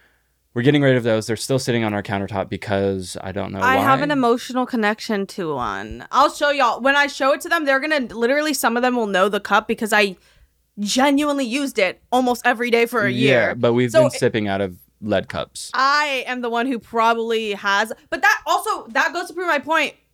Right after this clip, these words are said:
Speaker 2: Bitch, nothing can kill me. Like, I am literally built different than you
Speaker 1: Girl,
Speaker 2: bitches. 'Cause I've been drinking out
Speaker 1: Alzheimer's
Speaker 2: of
Speaker 1: is
Speaker 2: a
Speaker 1: gonna kill
Speaker 2: lead
Speaker 1: you.
Speaker 2: cup for literally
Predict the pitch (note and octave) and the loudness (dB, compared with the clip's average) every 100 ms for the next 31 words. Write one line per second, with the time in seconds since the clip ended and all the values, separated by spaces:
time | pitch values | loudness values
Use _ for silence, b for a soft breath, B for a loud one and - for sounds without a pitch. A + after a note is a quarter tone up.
0 | _ _ _ A3 - - C#4 - A3 C4 | _ _ _ -20 -8 -2 -2 -2 0 0
1 | D4+ D4 C4 C4 A#3+ A3 E3 F3 G#3 - | 0 -4 -4 0 0 0 -2 0 0 0
2 | G#3+ A3 B3+ C4 A3 A3+ B3 A#3+ G#3 G#3 | 0 2 2 -2 -2 0 0 2 0 0
3 | A3 G#3+ B3 G#3 G3 B3 A3 - B B | -2 2 2 4 2 2 2 -2 B B
4 | E4+ E4 F4+ F#4+ C#3+ D#3+ D3+ C3+ B2 A#2+ | 0 2 2 6 6 6 4 4 4 4
5 | A2+ A#2+ - A2 G#2 G#2 G#2 - G2 G2 | 2 2 2 2 2 4 4 4 2 0
6 | A2 C#4 A#3 - - B B B _ D4+ | 0 2 2 0 -12 B B B _ 4
7 | D4 C4+ C4+ C#4+ D#4+ D#4+ | 4 4 2 2 -2 -4